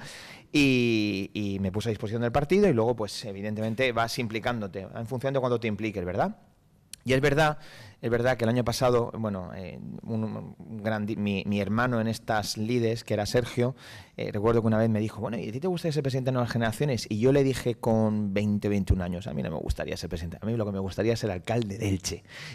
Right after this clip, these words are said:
Y mira por dónde al final las circunstancias de la vida y el trabajo y el esfuerzo, pues nos han dado esta oportunidad, ¿no? De ser alcalde de todos. Yo creo que hay que desterrar un poco, Brian, lo de dedicarse a la política de forma profesional. Hay que decir, eso ha ocurrido, ¿no?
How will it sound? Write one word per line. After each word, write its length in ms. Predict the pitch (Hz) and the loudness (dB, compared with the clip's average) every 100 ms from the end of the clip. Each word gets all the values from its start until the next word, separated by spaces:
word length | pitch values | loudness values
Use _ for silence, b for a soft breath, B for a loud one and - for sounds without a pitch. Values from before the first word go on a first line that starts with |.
| - | -4
Y 80 | 113 | 2
mira 180 | 139 | 2
por 120 | 135 135 | 4 4
dónde 200 | 143 139 | 4 2
al 100 | 120 | 0
final 380 | 123 135 175 B B B | 0 0 0 B B B
las 180 | 113 110 | 2 2
circunstancias 880 | 113 101 101 123 120 131 131 - - | 2 2 2 2 2 4 4 2 2
de 100 | 120 | 4
la 120 | 110 | 6
vida 240 | 127 127 | 6 4
y 80 | 110 | 2
el 80 | 98 | 0
trabajo 340 | 95 104 101 | 0 0 2
y 60 | 117 | 2
el 60 | 110 | 0
esfuerzo, 460 | - 123 - 139 B B B | 0 0 2 0 B B B
pues 140 | 117 107 | 0 2
nos 140 | 104 | 2
han 100 | 113 | 2
dado 80 | 110 | 2
esta 160 | - | 2
oportunidad, 560 | 104 104 104 98 92 82 | 0 0 -2 -2 -2 -4
¿no? 100 | 147 | -4
De 140 | 170 | -4
ser 140 | 101 104 | -2 -2
alcalde 360 | 98 107 104 | 0 0 2
de 120 | 98 92 | 0 0
todos. 420 | 104 95 110 - B B B B - - | 0 0 -4 -14 B B B B -12 -12
Yo 140 | 156 180 | -2 2
creo 180 | 214 196 | 2 4
que 400 | 185 160 - - _ - - - | 4 2 -2 -14 _ -14 -8 -4
hay 140 | - 170 | 0 2
que 100 | 196 | 4
desterrar 400 | 180 170 165 170 | 4 4 4 6
un 120 | 147 | 6
poco, 300 | 160 156 175 | 6 6 6
Brian, 380 | 151 156 175 165 | 8 6 6 6
lo 100 | 127 | 4
de 120 | 120 | 4
dedicarse 420 | 117 113 139 143 | 2 2 2 2
a 60 | 160 | 2
la 80 | 127 | 2
política 340 | 127 131 147 | 2 2 2
de 80 | 139 | 2
forma 220 | 135 131 | 2 0
profesional. 600 | 123 107 113 101 98 113 | -2 -6 -6 -6 -6 -12
Hay 80 | - | -10
que 100 | 113 | -6
decir, 340 | 110 117 107 - | -4 -4 -4 -6
eso 260 | 101 117 143 | -8 0 0
ha 40 | |
ocurrido, 440 | 127 127 143 165 | 0 -2 0 0
¿no? 220 | 135 202 | 0 -2